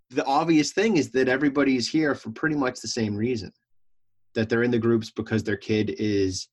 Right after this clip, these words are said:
being oppositional or defiant, or because their kid is anxious or isn't organized enough, or because they feel like they're failing as a parent, or because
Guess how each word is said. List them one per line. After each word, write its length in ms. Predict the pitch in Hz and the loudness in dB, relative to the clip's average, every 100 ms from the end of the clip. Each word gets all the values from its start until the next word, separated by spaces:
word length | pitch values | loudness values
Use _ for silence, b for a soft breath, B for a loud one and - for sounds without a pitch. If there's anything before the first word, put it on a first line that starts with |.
| - | -8
being 400 | 113 127 117 113 | 0 4 4 4
oppositional 800 | 110 107 107 101 95 98 85 85 - | 2 -2 -4 -4 -6 -6 -8 -10 -8
or 220 | 95 92 | -6 -4
defiant, 640 | 101 107 98 90 87 85 - | -6 -6 -6 -6 -8 -12 -8
or 120 | 107 | -6
because 280 | 95 104 104 | -6 -6 -6
their 100 | 107 | -6
kid 180 | - 110 | -2 -2
is 120 | 95 | -2
anxious 500 | 98 98 - 95 - | -4 -6 -6 -8 -8
or 320 | - 104 92 101 _ _ | -8 -8 -8 -10 _ _
isn't 240 | 135 120 120 | 0 2 2
organized 480 | 117 110 98 95 | 2 2 0 -2
enough, 320 | - 90 85 - | -4 -8 -8 -8
or 160 | 110 | -6
because 280 | 101 110 110 | -4 -2 -2
they 120 | 120 | 0
feel 300 | 110 117 123 | -2 2 2
like 180 | 117 110 | 2 0
they're 100 | 113 | -2
failing 420 | 101 113 104 98 | -4 -2 -2 -4
as 100 | 98 | -6
a 40 | 101 | -8
parent, 400 | - 98 87 - _ | -8 -6 -6 -10 _
or 140 | - 113 | -4 -2
because 640 | 110 110 107 101 92 - | -2 -2 -2 0 -2 -8